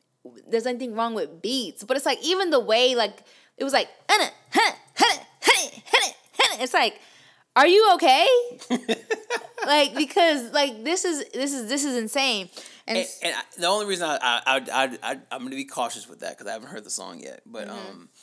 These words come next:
Speaker 2: we would have to listen to the lyrics to really know whether it's glorifying God or not. I understand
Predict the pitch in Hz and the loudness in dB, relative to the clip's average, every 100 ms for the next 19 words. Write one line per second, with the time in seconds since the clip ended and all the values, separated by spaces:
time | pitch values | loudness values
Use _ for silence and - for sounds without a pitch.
0 | - _ _ _ _ _ - - - - | -20 _ _ _ _ _ -20 -20 -20 -20
1 | _ 95 143 156 151 139 139 139 135 135 | _ -12 -4 -2 -2 0 0 -2 -6 -4
2 | 135 135 135 127 127 127 123 110 - - | -4 -4 -8 -10 -12 -10 -8 -10 -12 -12
3 | - 131 120 120 113 113 107 107 104 104 | -12 -12 -12 -10 -10 -10 -12 -12 -12 -14
4 | - - 87 - 82 73 - - - 76 | -16 -16 -16 -16 -20 -18 -16 -16 -16 -20
5 | - 120 151 151 - 170 165 165 156 | -6 -4 -2 -4 -4 -4 -2 -4 -6